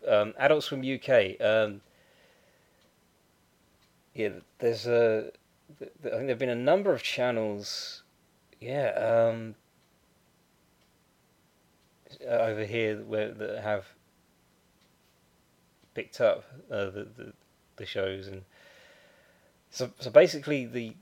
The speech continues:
the news I heard recently is that, um, truTV are now doing, what is it, an hour, uh, every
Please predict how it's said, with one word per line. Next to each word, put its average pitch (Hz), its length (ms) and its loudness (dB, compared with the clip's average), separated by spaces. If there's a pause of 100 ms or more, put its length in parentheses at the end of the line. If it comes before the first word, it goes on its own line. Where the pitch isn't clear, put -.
(600)
the 110 80 -6
news 139 240 0
I 131 80 6
heard 120 240 4
recently 107 460 -4
is 98 200 -8
that, - 400 -8
um, 98 340 -2 (1400)
truTV 117 1120 -4 (440)
are 110 80 -4
now 107 220 -2
doing, 101 480 -6 (580)
what 110 120 -8
is 101 100 -10
it, 110 80 -2
an 110 120 -4
hour, 123 520 0 (1120)
uh, 104 380 2
every 104 360 -2